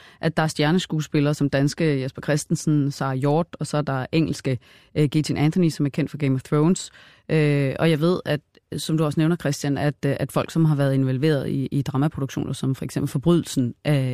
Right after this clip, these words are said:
er inde over. Øh, det Danske Filminstitut har været inde over. Hvad, øh,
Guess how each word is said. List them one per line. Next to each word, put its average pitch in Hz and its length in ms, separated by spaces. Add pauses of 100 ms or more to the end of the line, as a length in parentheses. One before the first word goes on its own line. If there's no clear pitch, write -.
er 147 140
inde 165 260
over. 139 300 (680)
Øh, 131 460 (120)
det 131 80
Danske 120 240
Filminstitut 156 760
har 143 120
været 127 200
inde 147 240
over. 127 160 (720)
Hvad, 190 600
øh, 165 340